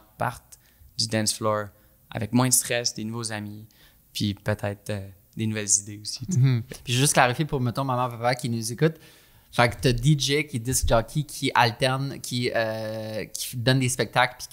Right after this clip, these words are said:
Speaker 2: qui contrôle une foule, comme qu'on vient de parler. Puis t'es aussi producteur de musique, que ça, c'est faire de la musique en studio.
Speaker 1: Mhm.
Speaker 2: Il y a des D J qui sont pas producteurs, et des producteurs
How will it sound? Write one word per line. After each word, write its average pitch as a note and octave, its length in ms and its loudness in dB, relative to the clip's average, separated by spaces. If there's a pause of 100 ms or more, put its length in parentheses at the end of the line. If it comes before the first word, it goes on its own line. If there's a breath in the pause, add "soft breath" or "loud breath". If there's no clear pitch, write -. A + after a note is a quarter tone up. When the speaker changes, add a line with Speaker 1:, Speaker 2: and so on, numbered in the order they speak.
Speaker 2:
qui - 80 -16
contrôle A#2+ 340 0
une A#2 80 -2
foule, C3+ 200 -4
comme B2+ 160 -6
qu'on G#2+ 100 -6
vient A#2+ 80 -8
de A2 60 -10
parler. A2 200 0
Puis - 100 -14
t'es B2+ 80 -2
aussi B2 240 0
producteur B2 440 2
de B2 60 2
musique, A#2+ 400 -2
que A#2+ 320 -2
ça, - 160 -6
c'est A#2 160 -2
faire A#2 180 6
de A#2+ 60 -4
la A#2 60 -2
musique A2+ 240 -6
en A#2 100 -2
studio. A#2+ 640 0
Speaker 1:
Mhm. C#3 360 6
Speaker 2:
Il A2+ 40 0
y - 20 4
a A2+ 40 4
des A#2 320 0
D A#2 340 -4
J C#3+ 140 2
qui D3 40 -4
sont C3+ 120 0
pas B2 80 0
producteurs, C#3 500 2
et C3+ 60 2
des B2 80 -4
producteurs B2 460 -2